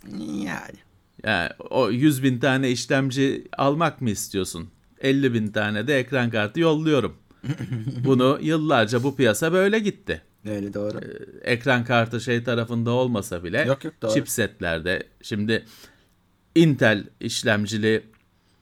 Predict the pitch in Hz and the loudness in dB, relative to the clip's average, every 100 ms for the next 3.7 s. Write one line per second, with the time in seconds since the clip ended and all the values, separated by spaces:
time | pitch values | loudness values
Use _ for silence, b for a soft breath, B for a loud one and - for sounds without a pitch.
0 | _ _ - _ _ 127 135 127 139 143 | _ _ -20 _ _ 2 4 4 2 4
1 | 147 127 104 - 101 90 156 180 - 127 | 4 4 0 0 -4 -2 -4 -4 -8 0
2 | 131 127 123 110 104 120 113 110 95 107 | 2 2 0 -2 0 0 0 0 -2 -4
3 | 92 92 185 247 240 208 82 | -4 -2 -2 2 2 2 -2